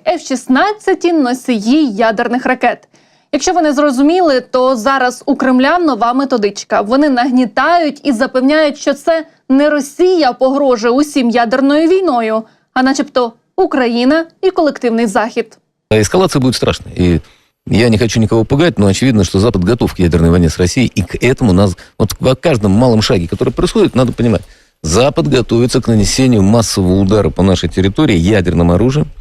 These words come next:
Speaker 2: и будет это делать руками украинцев по предоставленным ими Ф шестнадцать, и правильно мы говорим о том, что это сумасшедшая эскалация.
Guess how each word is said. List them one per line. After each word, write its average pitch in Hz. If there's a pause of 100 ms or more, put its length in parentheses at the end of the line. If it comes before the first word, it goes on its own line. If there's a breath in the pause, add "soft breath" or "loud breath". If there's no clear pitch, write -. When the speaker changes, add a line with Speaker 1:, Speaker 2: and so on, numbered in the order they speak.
(460)
Speaker 2:
и 104
будет 110
это 104
делать 127
руками 98
украинцев 104
по 87
предоставленным 95
ими 90
Ф 95
шестнадцать, 110
и 95
правильно 98
мы 87
говорим 104
о 90
том, 90
что 92
это 85
сумасшедшая 87
эскалация. -